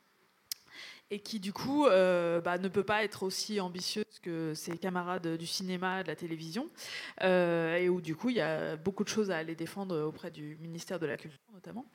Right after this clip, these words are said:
pour arriver à trouver, euh, un moyen de trouver, euh,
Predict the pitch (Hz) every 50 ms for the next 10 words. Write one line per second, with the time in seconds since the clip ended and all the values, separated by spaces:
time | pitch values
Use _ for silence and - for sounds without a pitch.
0 | - - - - - - - _ _ - 196 190 185 160 151 160 160 143 185 220
1 | 202 165 151 147 - - - 170 175 208 208 185 156 151 151 156 156 156 160 180
2 | 196 180 160 - - - 180 185 185 180